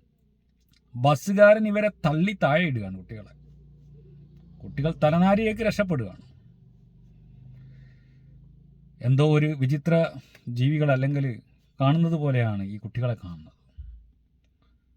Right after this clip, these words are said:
അതുപോലെ ബൈക്കുകാരൻ, അതുപോലെ മറ്റു വാഹനക്കാരൊക്കെ ചീറിപ്പായുന്ന അവസ്ഥയാണ്.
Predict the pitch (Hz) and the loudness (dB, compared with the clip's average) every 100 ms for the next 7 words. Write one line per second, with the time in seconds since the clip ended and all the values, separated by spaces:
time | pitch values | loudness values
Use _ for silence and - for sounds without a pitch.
0 | _ 110 123 135 147 139 - _ _ _ | _ -6 -2 0 0 -2 -6 _ _ _
1 | _ _ _ _ _ _ - 117 123 143 | _ _ _ _ _ _ -4 -2 0 0
2 | 147 147 135 95 - - _ _ _ _ | 2 0 -2 -6 -14 -20 _ _ _ _
3 | _ _ _ _ _ _ _ _ _ _ | _ _ _ _ _ _ _ _ _ _
4 | _ _ _ - 117 143 143 127 165 147 | _ _ _ -8 -2 0 2 0 0 0
5 | 135 147 143 151 151 151 - - 143 160 | 2 0 0 -2 -2 -6 -8 -2 2 4
6 | 196 180 185 139 117 101 92 - 92 - | 2 2 2 2 2 -4 -8 -12 -16 -18